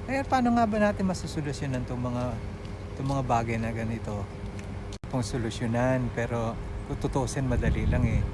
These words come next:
Pero minsan mahirap na ipatop-, ipra-, i-, i-apply. Para kang nag-a-apply ng trabaho, hindi mo alam kung tatanggapin o hindi. Ganito po yan, kasi wag nyo sabayan.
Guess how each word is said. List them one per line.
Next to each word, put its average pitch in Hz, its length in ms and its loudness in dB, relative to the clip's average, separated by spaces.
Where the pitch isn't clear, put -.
Pero 135 160 4
minsan 139 300 4
mahirap 120 320 2
na 131 100 0
ipatop-, - 480 -2
ipra-, 127 400 0
i-, 120 160 -4
i-apply. 123 1300 0
Para 123 180 4
kang 131 220 6
nag-a-apply 120 420 4
ng 127 140 4
trabaho, 117 420 4
hindi 117 160 4
mo 107 80 2
alam 120 220 0
kung 110 100 -2
tatanggapin 107 560 0
o 104 160 -2
hindi. 104 400 2
Ganito 165 320 2
po 160 160 -2
yan, 151 220 0
kasi 160 260 0
wag 156 140 0
nyo 151 100 0
sabayan. 117 560 0